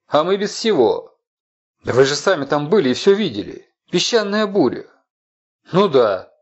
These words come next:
А кто эту бурю вызвал?» «Я?» На несколько мгновений Аршалахи лишился языка. Оторопело оглядел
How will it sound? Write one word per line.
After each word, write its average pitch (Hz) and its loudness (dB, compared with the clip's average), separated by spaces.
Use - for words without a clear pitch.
А 214 2
кто 262 -2
эту 220 -2
бурю 226 2
вызвал?» 120 0
«Я?» 123 0
На 117 -4
несколько 107 -6
мгновений 110 -4
Аршалахи 120 0
лишился 120 -8
языка. 113 -4
Оторопело 110 0
оглядел 110 -4